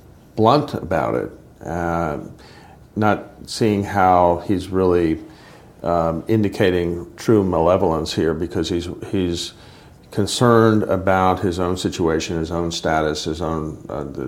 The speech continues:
moneyed position, whatever it is, his own spiritual leadership within Jerusalem. And here's, uh, somebody who's come along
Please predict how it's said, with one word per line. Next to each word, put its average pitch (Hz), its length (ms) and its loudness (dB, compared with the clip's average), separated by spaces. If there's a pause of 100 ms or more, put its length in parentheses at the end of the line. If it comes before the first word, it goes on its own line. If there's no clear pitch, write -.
(120)
moneyed 80 400 -6
position, 80 400 -6
whatever 78 500 -2
it 85 180 -6
is, 80 220 -2
his 80 160 -6
own 78 160 -6
spiritual 80 580 -2
leadership 78 560 -4
within 69 440 -6 (540)
Jerusalem. 65 760 0 (460)
And 85 100 -10
here's, 104 680 2
uh, - 880 -4
somebody 90 600 2
who's 80 280 -4
come 92 200 -2
along 78 680 2